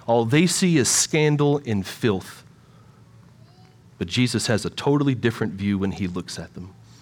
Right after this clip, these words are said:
When he looks at them, he sees something valuable. Jesus sees something that belongs to him,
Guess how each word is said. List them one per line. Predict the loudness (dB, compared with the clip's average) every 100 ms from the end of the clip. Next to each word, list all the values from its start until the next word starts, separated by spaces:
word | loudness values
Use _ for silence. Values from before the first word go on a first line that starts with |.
| -20 -20 -20 -20 -12 -4
When | -4
he | 0 2 4
looks | 2 0 0
at | 0 0
them, | -2
he | -2 -2 -2
sees | 0 -2 -2
something | -2 -2 0 -2 -2
valuable. | -4 -2 0 -2 -4 -8 -14 -16 -20 -20 -20 -10
Jesus | 0 2 2 2 0
sees | 0 0
something | 0 0 2 2
that | 2 -2 -4
belongs | -4 -2 2 2 2 2 -2 -6
to | -4 -6
him, | -4 0 0 0